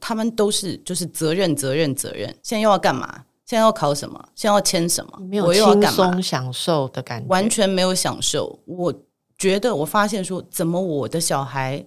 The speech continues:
Speaker 1: 我看到他们没有爱的时候，现在问题大了。那就算我自己以前是心理学，但是你怎么分析，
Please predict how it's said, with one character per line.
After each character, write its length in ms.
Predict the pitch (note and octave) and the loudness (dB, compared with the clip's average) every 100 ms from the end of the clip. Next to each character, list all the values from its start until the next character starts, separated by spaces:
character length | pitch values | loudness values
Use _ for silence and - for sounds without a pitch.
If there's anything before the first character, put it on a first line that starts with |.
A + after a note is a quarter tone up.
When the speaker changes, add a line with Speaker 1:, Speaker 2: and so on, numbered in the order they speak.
| _ | _
Speaker 1:
我 160 | D3 D3 | -16 -14
看 200 | - A3+ | -8 -2
到 100 | G3 | -2
他 140 | F3+ | 0
们 120 | F#3 | 0
没 120 | F3 F3 | 0 0
有 100 | D#3 | 0
爱 240 | - D#3 | 0 0
的 120 | C3 | 0
时 200 | B2 G2+ | -4 -6
候， 280 | A#2 C#3+ - - | -6 -8 -8 -18
现 220 | - - D#3+ | -10 -4 0
在 40 | |
问 160 | D#3+ B2+ | 0 -2
题 200 | - - | -8 -12
大 240 | - D#2 - _ | -6 -6 -8 _
了。 80 | _ _ _ _ _ _ - | _ _ _ _ _ _ -4
那 220 | B3 - _ | -4 -4 _
就 200 | - D#4+ | -2 0
算 140 | C#4+ A3+ | 2 2
我 80 | |
自 160 | C#3+ - | 0 -2
己 120 | F3 | -2
以 60 | C3+ | -2
前 200 | - C3 | -4 -4
是 120 | D#3 | -2
心 260 | E3 D3+ D#3 | 0 0 -2
理 120 | B2+ | -2
学， 320 | - B2 B2+ - - _ | -6 -6 -8 -10 -18 _
但 160 | - C4+ | 0 2
是 240 | B3 A#3 - | 2 -2 -2
你 120 | G3 | -4
怎 200 | G#3+ G#3+ | 0 0
么 120 | D#3 | 0
分 320 | D3+ - G2+ - | -2 -2 0 0
析， 480 | - F3 F3+ F#3 | 0 -2 -4 -6